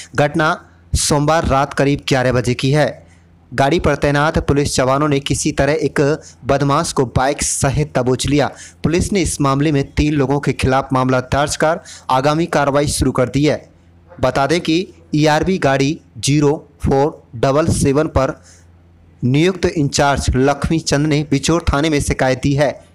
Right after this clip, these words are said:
कि वो गत सोमवार रात्रि को गश्त के दौरान चालक नीरज पर सिपाही जफरू के साथ रात्रि गश्त के दौरान फुसेता गांव से नहेदा गांव की ओर आ रहे थे।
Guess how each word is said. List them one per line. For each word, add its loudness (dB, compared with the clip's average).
कि 0
वो 2
गत -2
सोमवार 0
रात्रि 0
को 0
गश्त -2
के 0
दौरान 2
चालक 0
नीरज 0
पर 0
सिपाही 0
जफरू 0
के 0
साथ 0
रात्रि 0
गश्त 0
के 0
दौरान 2
फुसेता 0
गांव 0
से -2
नहेदा 0
गांव 0
की 0
ओर 0
आ 2
रहे 2
थे। -2